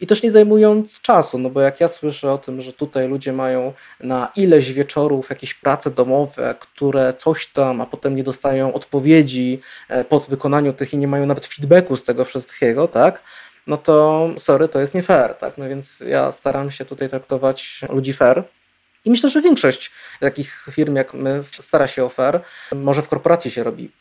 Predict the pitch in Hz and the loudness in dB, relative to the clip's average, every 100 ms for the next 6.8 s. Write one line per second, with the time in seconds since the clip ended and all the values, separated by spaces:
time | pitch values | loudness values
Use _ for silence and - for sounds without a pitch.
0 | _ _ _ 123 - - 117 - 120 - | _ _ _ -18 -16 -10 -8 -6 -6 -6
1 | - 123 117 127 131 123 120 117 - 127 | 0 4 6 4 2 0 -4 -8 -6 -6
2 | 123 123 120 113 - 123 131 123 131 127 | -4 -6 -8 -12 -12 -12 -6 -6 -6 -12
3 | - - 123 120 135 113 113 - 135 - | -18 -14 -16 0 0 0 -4 -10 -12 -14
4 | - - _ 170 151 151 139 135 151 - | -20 -20 _ -4 0 0 2 2 0 -4
5 | _ 135 135 139 139 139 143 - - 151 | _ -2 2 2 0 -2 -8 -18 -16 -2
6 | 151 160 151 147 147 139 120 | 2 4 2 0 4 6 4